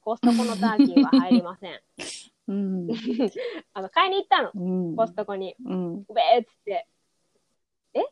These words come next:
Speaker 1: これ入る？」って。
Speaker 2: うん。
Speaker 1: 一番ちっちゃいやつを選ぼうとしても、まあ、みんなさ、あの、
Speaker 2: あ、
Speaker 1: ちっちゃいの買っていくわけよ、
Speaker 2: そっかそっか。
Speaker 1: 多分。
Speaker 2: うんうんうん。
Speaker 1: 最近ね。うん。でも、でも入らんと思うわ。
Speaker 2: <laughs>
Speaker 1: そう。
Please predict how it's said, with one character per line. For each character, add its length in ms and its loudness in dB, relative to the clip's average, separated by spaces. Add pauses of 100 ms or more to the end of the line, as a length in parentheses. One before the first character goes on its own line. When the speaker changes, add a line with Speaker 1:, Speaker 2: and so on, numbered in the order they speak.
Speaker 1:
こ 160 -2
れ 100 -4
入 380 -2
る？」 60 4 (100)
っ 40 -12
て。 60 0
Speaker 2:
う 20 4 (360)
ん。 40 -14 (760)
Speaker 1:
一 200 -8
番 200 -2
ち 100 -6
っ 40 -8 (120)
ち 40 -8
ゃ 100 0
い 40 0
や 80 -2
つ 100 -14
を 80 -4
選 160 -12
ぼ 140 -4
う 40 -8
と 100 -12
し 60 -18
て 60 -14
も、 100 -10
ま 100 -2
あ、 40 -2
み 160 -2
ん 40 -2
な 100 -2
さ、 380 -6
あ 20 -12
の、 100 2
Speaker 2:
あ、 60 4
Speaker 1:
ち 100 4
っ 40 6
ち 40 2
ゃ 40 2
い 20 4
の 40 2
買 180 0
っ 20 -20
て 80 0
い 60 4
く 20 2
わ 160 2
け 80 -2
よ、 60 -2
Speaker 2:
そ 80 -4
っ 40 0
か 40 2
そ 40 2
っ 20 0
か。 40 0
Speaker 1:
多 20 -4
分。 40 -4
Speaker 2:
う 40 -6
ん 340 -2
う 20 0
ん 80 0
う 20 -2
ん。 60 -6
Speaker 1:
最 160 -2
近 120 -10 (140)
ね。 160 -14 (180)
う 200 -16
ん。 80 -20 (800)
で 140 -6
も、 200 -8
で 200 -10
も 100 2
入 320 -8
ら 140 -8
ん 40 -10
と 140 -4
思 300 -6
う 40 0
わ。 80 0
Speaker 2:
<laughs> 800 -2
Speaker 1:
そ 380 -10
う。 960 -20